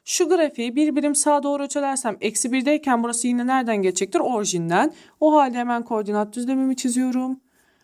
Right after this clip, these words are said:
Orijinden geçen aynı grafiğimi çiziyorum. Yine şurası eksi iki olacak. Bu sefer burası kaç olacaktır? İki olacaktır diyebiliriz. Demek ki grafiklerde sonuna herhangi bir sayı ekleniyorsa yukarı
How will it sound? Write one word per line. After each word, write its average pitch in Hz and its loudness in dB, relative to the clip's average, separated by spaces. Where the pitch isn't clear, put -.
Orijinden 214 0
geçen 262 0
aynı 269 4
grafiğimi 208 0
çiziyorum. 240 -2
Yine 226 2
şurası 196 -2
eksi 190 -2
iki 254 0
olacak. 240 -4
Bu 247 -4
sefer 240 2
burası 208 0
kaç 247 -6
olacaktır? 190 -2
İki 240 -4
olacaktır 202 -2
diyebiliriz. 196 0
Demek 285 -2
ki 311 0
grafiklerde 262 0
sonuna 269 2
herhangi 302 2
bir 302 0
sayı 302 0
ekleniyorsa 294 0
yukarı 196 -2